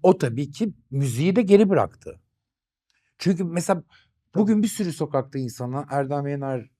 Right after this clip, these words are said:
Speaker 1: diye sorsak ilk, ama herkes oyuncu der.
Speaker 2: Tabii, tabii. Ee, bugünkü aklım olsa ne yapmazdım? Üç sene boyunca hem film çekip hem televizyonda ye-,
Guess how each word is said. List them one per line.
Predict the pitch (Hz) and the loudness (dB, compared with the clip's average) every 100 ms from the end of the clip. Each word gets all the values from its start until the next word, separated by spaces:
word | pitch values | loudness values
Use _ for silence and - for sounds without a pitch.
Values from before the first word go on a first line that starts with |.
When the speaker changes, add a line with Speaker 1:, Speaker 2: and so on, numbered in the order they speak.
| _ _ _ | _ _ _
Speaker 1:
diye | 110 113 | -8 -8
sorsak | 107 117 117 196 - | -6 -10 -8 -12 -8
ilk, | 208 - | -10 -4
ama | 151 | -4
herkes | 135 170 - 175 | 2 0 0 0
oyuncu | 151 139 117 | 0 0 -6
der. | 78 - _ | -12 -18 _
Speaker 2:
Tabii, | 156 113 - _ _ _ _ _ _ _ | -12 -12 -14 _ _ _ _ _ _ _
tabii. | 127 - _ _ _ _ - - _ _ 170 | -14 -14 _ _ _ _ -20 -20 _ _ -4
Ee, | 156 151 - - _ _ _ _ | -2 -2 -6 -16 _ _ _ _
bugünkü | 113 117 165 254 226 - | -18 -6 -4 -2 -4 -6
aklım | - 165 - 220 220 | -6 -8 -8 -12 -6
olsa | 170 151 - 233 233 _ 123 | -6 -4 -4 -6 -6 _ -12
ne | 131 175 226 | -10 -6 -6
yapmazdım? | 202 175 143 127 123 107 101 87 _ _ _ _ _ _ _ _ | -6 -8 -8 -8 -8 -10 -16 -18 _ _ _ _ _ _ _ _
Üç | 262 262 | -10 -8
sene | 170 143 131 | -6 -4 -2
boyunca | 131 127 127 180 208 | -4 -4 -4 -6 -6
hem | - 175 185 | -8 -6 -6
film | 175 175 165 | -8 -12 -12
çekip | 139 135 120 | -12 -12 -10
hem | 123 165 | -8 -10
televizyonda | - 151 147 147 135 147 147 160 | -8 -8 -8 -10 -8 -8 -6 -6
ye-, | 147 | -6